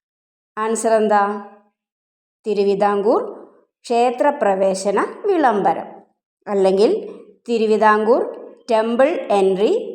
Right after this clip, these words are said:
പ്രൊക്ലമേഷൻ. അടുത്ത സത്യാഗ്രഹമാണ്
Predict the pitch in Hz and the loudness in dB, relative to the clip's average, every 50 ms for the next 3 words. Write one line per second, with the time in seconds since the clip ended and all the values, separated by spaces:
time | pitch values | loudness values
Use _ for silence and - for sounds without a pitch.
0 | - - - 277 285 285 285 285 269 254 247 226 208 190 180 180 - - 170 - | -14 -8 -2 -2 -2 -2 0 0 2 2 2 2 0 -2 -4 -4 -6 -8 -10 -10
1 | - - - - _ _ _ _ _ _ _ _ _ _ _ _ _ _ _ _ | -12 -16 -20 -20 _ _ _ _ _ _ _ _ _ _ _ _ _ _ _ _
2 | _ _ _ - 240 247 247 302 285 - 330 320 - 254 202 - - 196 190 185 | _ _ _ -8 -6 -4 -4 -4 -4 -2 -4 -4 -2 -4 -6 -6 -2 -2 -2 0
3 | 170 180 180 175 208 196 185 190 175 170 165 165 | 0 -2 -4 -4 -2 -2 -2 0 0 -2 -2 -2